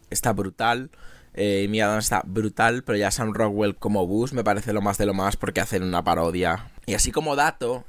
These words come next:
una cosa que me gustó mucho de, de Vice es que es una película que se moja. Porque igual que, por ejemplo, creo que El Reino es más, más enigmática, más, "Oh, sí, no, sí, esto pasa", pero tampoco te dice quién, ni cómo, ni de qué forma. Aquí se mojan totalmente. Es como, "Esto ha sido así",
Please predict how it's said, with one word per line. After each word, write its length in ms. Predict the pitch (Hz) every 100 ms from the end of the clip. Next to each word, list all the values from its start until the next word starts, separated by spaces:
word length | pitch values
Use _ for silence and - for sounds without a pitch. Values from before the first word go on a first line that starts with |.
| - -
una 160 | 131
cosa 160 | 143 151
que 60 |
me 80 | 147
gustó 300 | 127 123 135
mucho 280 | 123 - 127
de, 460 | 113 104 92 104 120
de 120 | 104
Vice 380 | 110 117 107 120
es 80 | 113
que 80 | 123
es 40 |
una 100 | 127
película 260 | 117 127 120
que 80 | 117
se 140 | 90
moja. 440 | 98 110 - 85 -
Porque 140 | 117
igual 200 | 110 120
que, 80 | 131
por 120 | 156
ejemplo, 320 | 160 160 123 113
creo 160 | 117
que 80 | 135
El 100 | 117
Reino 540 | - 117 117 98 82 -
es 100 | 110
más, 400 | 117 107 107 - -
más 240 | 87 -
enigmática, 580 | 113 95 123 131 113 123
más, 180 | 104 135
"Oh, 220 | 180 151
sí, 120 | 175 175
no, 140 | 151
sí, 180 | - 170
esto 260 | 170 175
pasa", 440 | - 156 - 135 - - - - -
pero 160 | 123 120
tampoco 500 | 107 120 143 120 113 - - -
te 80 |
dice 180 | 117 110
quién, 460 | - 117 135 127 120
ni 80 | 98
cómo, 300 | 123 120 117
ni 40 |
de 120 | 104
qué 100 | 107
forma. 560 | - 127 123 110 120 131 -
Aquí 160 | 120
se 120 | 175 110
mojan 360 | 123 - 151
totalmente. 680 | 107 98 98 92 90 - 98 - -
Es 80 | -
como, 180 | 92 95
"Esto 220 | 113 -
ha 40 | 87
sido 200 | 95 85
así", 380 | - 160 175